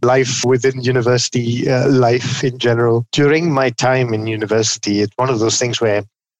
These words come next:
I see a lot of young people now. I had no idea what I wanted to do or what I wanted to be. Being in an Indian family, if you're not a doctor or an engineer or a lawyer,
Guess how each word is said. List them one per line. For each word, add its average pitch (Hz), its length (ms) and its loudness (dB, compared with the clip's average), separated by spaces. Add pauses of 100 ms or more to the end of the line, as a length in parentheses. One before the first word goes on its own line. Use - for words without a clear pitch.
I 127 60 0
see 139 220 -2
a 131 80 4
lot 120 120 2
of 113 60 2
young 117 200 0
people 113 300 -2
now. 107 360 -2
I 170 80 0
had 190 240 2
no 123 240 0
idea 104 280 0
what 101 140 0
I 101 60 0
wanted 101 340 -8
to 92 80 -16
do 98 280 -2
or 98 40 2
what 95 180 -2
I 98 60 2
wanted 92 300 -2
to - 80 -20
be. 101 180 -4 (180)
Being 147 140 0
in 127 80 2
an 120 100 2
Indian 123 280 0
family, 117 360 0
if 101 120 -2
you're 110 80 -2
not 110 180 -4
a 101 80 0
doctor 104 640 -2
or 101 80 -4
an 98 80 -4
engineer 101 500 -4
or 95 100 -2
a 98 80 0
lawyer, 98 380 0